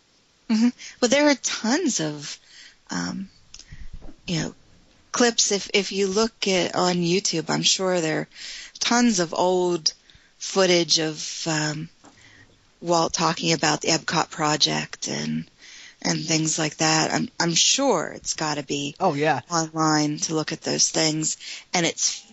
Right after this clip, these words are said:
Speaker 1: fascinating. It's really fascinating. It had so little to do with theme parks.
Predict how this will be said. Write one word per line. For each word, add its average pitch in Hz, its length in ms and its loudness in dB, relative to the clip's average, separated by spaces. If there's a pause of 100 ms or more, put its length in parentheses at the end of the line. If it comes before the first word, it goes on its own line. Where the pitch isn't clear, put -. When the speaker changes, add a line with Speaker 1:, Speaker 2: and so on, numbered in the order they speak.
(120)
Speaker 1:
fascinating. 170 880 -2 (300)
It's 175 280 -2
really 160 580 -2
fascinating. 175 840 -6 (320)
It 175 140 -2
had 196 260 0 (280)
so - 580 2
little 208 460 0
to - 180 -6
do 175 500 -2 (460)
with - 460 -12 (560)
theme 277 400 2
parks. - 580 -6